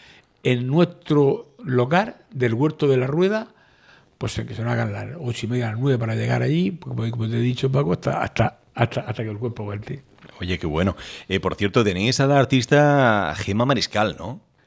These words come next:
Speaker 1: Sí, sí, sí, es una muchacha, una muchacha, sí, exactamente, sí,
Speaker 2: Mm.
Speaker 1: que es nueva, muy flamenca, muy bonita y además que, que ame-, que, que ameniza mucho para seguir, como te digo, pues todo el tiempo que nos queramos y un, y un po-, y un poquito más, efectivamente,
Speaker 2: Bueno, bueno,
Speaker 1: sí.
Speaker 2: bueno.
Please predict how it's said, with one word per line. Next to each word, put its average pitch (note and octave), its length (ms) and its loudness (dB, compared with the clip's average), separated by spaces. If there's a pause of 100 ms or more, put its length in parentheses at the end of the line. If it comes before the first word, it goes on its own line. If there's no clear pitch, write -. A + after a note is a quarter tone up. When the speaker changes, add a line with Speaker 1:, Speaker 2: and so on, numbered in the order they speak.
(140)
Speaker 1:
Sí, E3 380 4
sí, D3+ 240 -2
sí, C#3+ 220 0
es C3 80 -2
una C#3+ 100 -4
muchacha, C#3 300 -4
una C#3+ 120 -2
muchacha, D3 200 -4
sí, D3+ 200 -2
exactamente, C#3 520 -2
sí, G#2+ 320 -2
Speaker 2:
Mm. - 40 -8
Speaker 1:
que C3+ 140 0
es C#3 60 0
nueva, D#3 260 -2
muy C3 180 -2
flamenca, D3 480 -2
muy C3+ 120 -2
bonita D3+ 520 -2
y B2+ 320 0
además B2+ 220 0
que, A#2+ 240 0
que B2 60 -4
ame-, A2+ 240 -4 (240)
que, A#2+ 180 0
que B2 80 0
ameniza B2+ 400 0
mucho E3 640 -2 (300)
para A#2 180 4
seguir, B2 260 0
como C#3+ 220 -4
te D3 140 2
digo, D#3+ 360 0
pues A#2 300 -4 (600)
todo D#3 160 6
el C#3 100 4
tiempo D#3 300 0
que C3+ 100 4
nos B2 100 0
queramos D3+ 380 2
y C#3+ 80 4
un, A2+ 160 0
y B2 100 -4
un A2 100 -2
po-, - 180 -8
y A#2 100 -8
un G#2+ 80 -8
poquito A2 360 -4
más, G2 180 -18
efectivamente, E2+ 420 -6
Speaker 2:
Bueno, D2+ 300 -4
bueno, D2 220 -8
Speaker 1:
sí. D#2 40 -8
Speaker 2:
bueno. D#2 200 -10